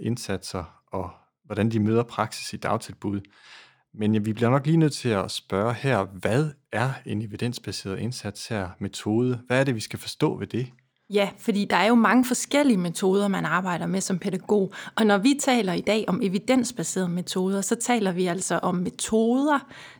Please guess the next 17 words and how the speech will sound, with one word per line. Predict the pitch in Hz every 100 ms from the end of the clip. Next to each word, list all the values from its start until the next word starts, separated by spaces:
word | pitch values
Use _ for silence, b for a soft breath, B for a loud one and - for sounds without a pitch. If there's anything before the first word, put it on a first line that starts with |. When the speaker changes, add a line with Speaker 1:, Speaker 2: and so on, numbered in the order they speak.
| -
Speaker 2:
der | 170 -
anviser | 214 254 240 185 175
pædagoger | - - 180 226 240 190
nogle | 180 175 180
bestemte | - 226 202 190
handlinger, | 165 214 240 269 254 190
noget | 185 190
de | 190
skal | - - -
gøre. | 196 190 220 254 254 B B B
Og | -
det | 233 247
gør | 226
de | 233 254
med | 220
henvisning | 180 220 247 233 - 175 175
til, | - 226